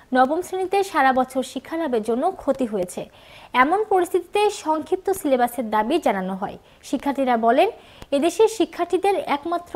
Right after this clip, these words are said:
আস্থা ও ভরসার ঠিকানা প্রধানমন্ত্রী শেখ হাসিনা। কোভিড উনিশের কারণে নবম শ্রেণীতে উপযুক্ত পড়াশোনা করতে না পারার ফলে কাঙ্ক্ষিত লক্ষ্যে পৌঁছানোর জন্য অনেকটাই পিছিয়ে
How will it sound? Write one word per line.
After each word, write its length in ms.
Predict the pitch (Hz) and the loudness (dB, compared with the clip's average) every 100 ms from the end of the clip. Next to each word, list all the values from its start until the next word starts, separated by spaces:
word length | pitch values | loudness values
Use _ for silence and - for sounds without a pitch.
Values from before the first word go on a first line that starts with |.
| 330 - 220 | 0 2 -2
আস্থা 320 | - - 339 - 226 | -2 -4 -2 0 0
ও 20 | 220 196 | -2 -2
ভরসার 380 | 240 277 311 262 | -2 -2 -4 -6
ঠিকানা 340 | 233 214 226 339 381 | -8 -6 -4 -2 -2
প্রধানমন্ত্রী 500 | 247 226 220 214 214 - | -2 -2 -4 -4 -8 -2
শেখ 160 | 269 262 | -2 -2
হাসিনা। 340 | 208 185 160 143 - _ - - - - | -8 -10 -10 -12 -18 _ -20 -20 -4 4
কোভিড 300 | 320 381 427 | 6 8 6
উনিশের 300 | 415 381 415 392 311 | 4 2 0 4 6
কারণে 300 | 294 311 359 339 | 6 4 0 2
নবম 240 | 269 285 277 | 4 4 0
শ্রেণীতে 360 | 311 320 311 202 - - - - | -4 -4 2 0 0 -14 -14 -8
উপযুক্ত 440 | 254 359 330 370 370 359 | -2 -2 0 -2 -2 2
পড়াশোনা 420 | 262 247 - 262 262 | 2 2 0 -4 -2
করতে 240 | 262 269 240 226 | -2 -2 -2 0
না 80 | 226 247 | -2 -2
পারার 260 | 302 240 226 | 0 0 -2
ফলে 240 | - 220 330 440 - - - | -4 0 0 0 -12 -4 4
কাঙ্ক্ষিত 360 | 262 277 359 392 349 | 4 4 -2 0 0
লক্ষ্যে 240 | 339 330 - | 0 -4 0
পৌঁছানোর 400 | 269 269 269 262 294 | 0 0 -4 -2 -2
জন্য 180 | 302 233 - - | -2 -4 -6 -6
অনেকটাই 400 | 269 339 - 302 - | -4 -4 0 0 2
পিছিয়ে 300 | 226 - | -4 -4